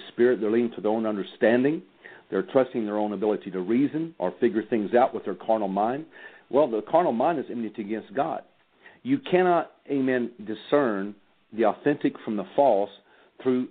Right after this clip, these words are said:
leaning to your own understanding or someone else's perspective or someone else's per-, uh, opinion. You have to go to the Lord himself and examine, amen, to see if this thing is of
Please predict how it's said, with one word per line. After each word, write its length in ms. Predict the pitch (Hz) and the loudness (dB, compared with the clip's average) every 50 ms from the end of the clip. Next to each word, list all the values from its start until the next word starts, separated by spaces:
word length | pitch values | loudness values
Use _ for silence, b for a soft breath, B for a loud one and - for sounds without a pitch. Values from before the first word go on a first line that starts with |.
| - - | -6 -2
leaning 300 | 117 123 135 147 147 135 | 0 0 2 0 0 -4
to 140 | - - | -6 -6
your 100 | 110 117 | -6 -4
own 140 | 117 117 113 | -2 -2 -2
understanding 720 | 110 107 101 98 98 - - - 170 160 123 98 85 - - - _ _ _ _ b b b b b | -4 -4 -6 -8 -12 -8 -6 -4 -2 -2 -2 -4 -6 -8 -12 -16 _ _ _ _ b b b b b
or 120 | 113 107 - - | 0 2 2 2
someone 180 | - 139 139 139 | 2 2 4 4
else's 320 | 131 131 131 - 120 113 - - - _ _ _ _ _ _ | 4 4 2 0 -4 -4 -4 -6 -18 _ _ _ _ _ _
perspective 600 | - 117 - - - - 180 160 - - - - - - b b b b b b | -10 -10 -10 -6 -2 0 0 0 0 -2 -8 -10 -10 -12 b b b b b b
or 140 | b 107 107 | b -2 0
someone 220 | - 123 127 127 120 | 0 0 0 0 0
else's 160 | - 117 101 - | -2 -4 -8 -6
per-, 100 | - 110 - - _ - - - | -6 -8 -8 -8 _ -16 -6 -2
uh, 100 | 107 104 - | -2 -2 -2
opinion. 460 | 107 - - 202 190 135 95 - - - _ B B B B B B B | -2 0 2 2 2 2 -2 -6 -10 -14 _ B B B B B B B
You 200 | B 151 180 175 | B 2 4 4
have 160 | 165 156 151 - | 4 2 2 0
to 60 | 135 | -2
go 200 | 120 139 139 127 | 2 2 2 2
to 120 | 135 - | 0 -2
the 80 | 92 120 | -4 -2
Lord 200 | 123 123 - 110 | -2 -2 -2 -4
himself 540 | 113 104 98 - - - 156 139 107 107 - - | -8 -10 -10 -8 -4 -2 0 2 0 0 -2 -6
and 100 | 123 120 | -8 -6
examine, 760 | 110 98 92 92 87 80 123 160 202 196 135 110 85 - 123 - _ b b b b b b b b b b b 113 | -6 -6 -8 -12 -6 0 2 4 4 4 2 2 -2 -8 -12 -16 _ b b b b b b b b b b b -4
amen, 340 | 120 127 131 131 139 135 - - - - - | -2 0 0 0 0 -2 -6 -12 -20 -12 -8
to 80 | - 135 - - | -8 -8 -4 2
see 120 | 160 156 160 | 4 4 4
if 120 | 156 - | 4 2
this 140 | 147 143 143 - | 0 -2 -2 -2
thing 200 | - 135 139 139 | -4 -4 -2 -2
is 100 | 135 127 127 - - | -2 -2 -4 -4 -2
of 220 | 117 113 110 110 | 0 0 0 -2